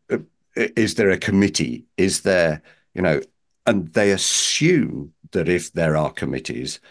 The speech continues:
if there are things, then there is employee voice. There's a set of assumptions that are made that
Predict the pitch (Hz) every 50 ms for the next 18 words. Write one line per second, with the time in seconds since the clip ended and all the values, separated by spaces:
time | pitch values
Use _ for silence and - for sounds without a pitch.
0 | _ _ _ - 113 113 - - - 92 85 78 78 78 73 69 65 - - 73
1 | 62 62 60 76 78 - - _ _ _ - 104 104 92 87 85 85 82 82 78
2 | 78 80 73 73 - - 73 71 73 71 69 67 69 64 58 - - - - 65
3 | 71 73 - - - 95 80 82 78 73 - - - - 87 90 80 - - -
4 | - - - - - - - 127 - - 113 104 98 113 120 - - - - -
5 | - - - - _ _ - 78 76 64 - -